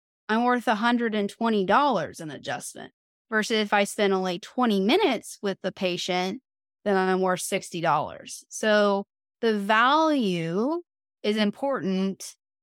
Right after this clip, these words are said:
to determine based upon how much time and quality of care you're spending with somebody. Um, so in the chat, maybe you guys, do you wanna say how much time on average you spend with a client?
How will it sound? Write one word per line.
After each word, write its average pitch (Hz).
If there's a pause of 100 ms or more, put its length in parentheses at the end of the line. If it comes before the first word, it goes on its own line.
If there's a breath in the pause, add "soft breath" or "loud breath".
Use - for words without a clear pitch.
to 220
determine 202
based 202
upon 196
how 202
much 175
time 214 (460)
and 202
quality 185
of 160
care 214
you're 151
spending 165
with 151
somebody. 139 (300)
Um, 185
so 226
in 240
the 247
chat, 240
maybe 214
you 214
guys, 208
do -
you 208
wanna 208
say 208
how 208
much 202
time 202
on 196
average 202
you 226
spend 185
with 208
a 214
client? 214